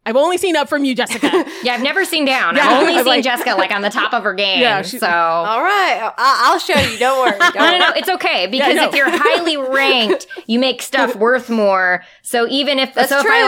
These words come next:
Speaker 3: like, beat you just a little bit, even if I don't, like, win the whole shebang, I still get more points that way.
Speaker 2: Yeah.
Speaker 3: So, like, come on
Speaker 2: Yeah.
Speaker 3: down. Even if I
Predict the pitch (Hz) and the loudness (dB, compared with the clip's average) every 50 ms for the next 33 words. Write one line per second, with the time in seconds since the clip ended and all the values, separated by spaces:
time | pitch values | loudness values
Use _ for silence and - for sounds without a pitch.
0 | 381 330 320 320 - 294 311 - - 285 240 269 262 - - 220 190 202 233 269 | 2 0 -2 -2 -4 -4 -4 -2 -4 -4 -4 -4 -4 -2 -2 -2 0 2 2 2
1 | 294 311 311 254 294 320 330 339 320 294 277 277 262 269 247 254 233 214 226 220 | 2 2 0 0 0 0 0 -2 -2 -2 -4 -2 -2 -2 -2 -2 -2 -2 -2 -2
2 | - - - 147 165 - - 180 196 240 254 254 247 240 220 240 240 247 240 233 | -2 -2 -2 -4 -4 -4 -6 -4 -4 -2 -2 0 -2 0 2 2 2 2 2 0
3 | - 226 - 226 233 247 254 240 190 - - 226 208 220 226 190 180 160 - - | -2 -2 0 0 0 0 0 0 -2 -2 -2 -2 -2 -2 -2 -2 -4 -6 -4 -4
4 | 240 247 269 262 262 302 285 277 277 294 294 302 302 302 - 262 220 208 208 208 | -4 -4 -4 -4 -2 -4 -2 -2 0 0 0 0 0 0 0 0 0 0 0 -2
5 | 202 - 254 247 262 254 254 262 254 233 220 196 202 269 311 381 415 - - | -2 -2 0 2 2 4 4 4 2 2 0 -2 -2 -2 -2 -2 -2 -2 0